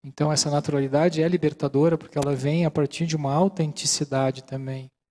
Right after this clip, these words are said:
de uma congruência. Então, não é nada imposto, né? As práticas acontecem, claro, você tem que determinar um tempo pra isso, mas existe toda uma flexibilidade pra que a prática não domine o praticante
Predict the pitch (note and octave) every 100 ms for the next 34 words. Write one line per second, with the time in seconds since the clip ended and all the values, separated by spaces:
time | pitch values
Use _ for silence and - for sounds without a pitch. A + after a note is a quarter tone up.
0 | _ _ _ - C3+ C3+ - D#3+ D#3+ D3
1 | D#3+ F#3 F3+ - - B2 B2+ - D3 D3+
2 | C3+ C3+ C#3+ D3 D3 E3 E3+ E3 D#3+ -
3 | _ _ _ - D#3+ E3+ - E3+ E3+ -
4 | - A#2 - _ _ _ _ - C#3 C#3
5 | - C#3+ C#3 - D3 C#3+ D#3+ D3+ D#3 E3+
6 | D#3+ D3+ D3+ C#3+ - - C#3+ D3+ C#3+ D3+
7 | D3 C#3 C#3 D3 - D#3 D#3+ F3 - C#3+
8 | C3 D3 F#3 - - _ _ _ _ -
9 | D3 D3+ D3 E3+ D#3+ E3+ F3+ F3+ - -
10 | F#3+ A3 - - F3 E3+ D#3+ D#3+ D#3+ C3
11 | B2 - _ _ _ - C#3 - C#3+ D3+
12 | E3+ G3+ - F#3 F3+ E3 D#3 D#3 C#3+ C3+
13 | C3+ C#3 C3+ - - B2 A#2+ -